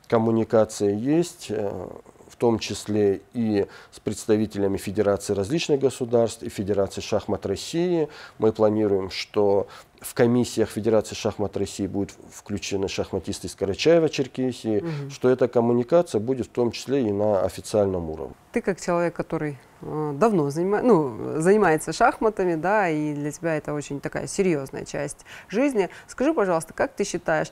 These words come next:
Speaker 2: а, шахматам надо учиться вот в юном возрасте или всё-таки можно, когда ты уже взрослый человек? Вот, ну, бывают же люди, которым, в принципе, это интересно, но они особо-то и не играли, и, может быть, стесняются начинать. Как ты считаешь?
Speaker 1: Начать можно в любом возрасте.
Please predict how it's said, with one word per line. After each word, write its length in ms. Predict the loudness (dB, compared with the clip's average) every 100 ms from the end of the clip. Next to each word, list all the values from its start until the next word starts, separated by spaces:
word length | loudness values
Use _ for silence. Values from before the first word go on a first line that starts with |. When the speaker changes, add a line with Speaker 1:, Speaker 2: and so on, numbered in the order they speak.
| -12 -12 0
Speaker 2:
а, 360 | 4 4 4
шахматам 960 | 4 2 2 0 0 0 -4 -6 -6 2
надо 220 | 4 4
учиться 320 | 2 -2 -2 -2
вот 140 | 0
в 60 | 4
юном 380 | 6 6 4
возрасте 420 | 0 -4 -6 -4 -2
или 100 | 0
всё-таки 320 | -2 -2 4
можно, 280 | 4 4 2
когда 220 | 0 -2
ты 100 | 0
уже 200 | 0 0
взрослый 520 | 0 0 0 0 -8
человек? 500 | -10 -6 -4 -4 -6 -8
Вот, 140 | -6
ну, 260 | -2 -2 -2
бывают 380 | 0 4 4 4
же 80 |
люди, 240 | 0 0 -2
которым, 340 | -2 0 0
в 40 | 2
принципе, 340 | -2 0 -4
это 100 | -2
интересно, 440 | -2 0 0 0 0
но 140 | 2
они 260 | 4 2 0 -4 -8
особо-то 380 | -4 -2 -2 0
и 100 | 0
не 200 | 2 2
играли, 340 | 2 0 -2
и, 60 | 0
может 220 | 0 2
быть, 220 | 0 -4
стесняются 680 | -4 -2 0 2 0 -2 -4
начинать. 460 | -6 -8 -10 -12 -8
Как 200 | -6 -6
ты 80 | -10
считаешь? 320 | -12 -10 -10 -14 -20 -20 -20 _ _ _ _
Speaker 1:
Начать 380 | 6 6 6 4
можно 340 | 6 4 4 0
в 140 | 2
любом 340 | 0 2 0
возрасте. 800 | 2 0 0 -2 -4 -4 -2 -2